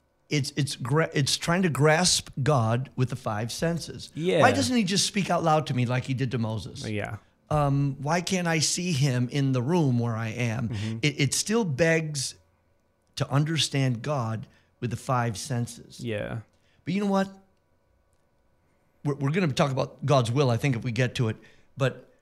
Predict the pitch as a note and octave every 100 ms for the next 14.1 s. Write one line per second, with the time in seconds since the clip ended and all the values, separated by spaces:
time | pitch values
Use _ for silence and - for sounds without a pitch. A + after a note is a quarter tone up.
0 | _ _ _ _ _ _ - C#3+ A3+ B3+
1 | G3 E3 C#3 E3+ D3 - C#3 D3 C#3+ A#2+
2 | G#2+ A#2+ A#2 G2+ G2+ D3 B2 A2 G#2+ -
3 | - D#3+ A3 F3 E3 F3+ C3 G2+ G#2 G2+
4 | C3 E3 G2 F#2+ F#2+ F2+ - F#2 C#3+ -
5 | A#2+ G#2 F#2+ G2 F#2+ - - - - _
6 | _ _ _ _ _ _ _ _ _ _
7 | _ _ _ C#3+ C#3 C3+ A#2 C#3+ - _
8 | _ _ - A#2+ C#3 C#3+ D3 G#3 G#3 D3+
9 | C3 C3+ - - C#3 G3+ E3 G#2+ G2+ F3
10 | G#3+ A3+ A3+ G#3 - - _ _ _ B2
11 | G#2 G2 - _ _ _ _ _ _ D3+
12 | B2+ D#3+ F3 F#3 C#3 - B2+ - E3+ E3+
13 | - A#2+ A#2 C#3 F#3 A#3 A#3+ - - B2+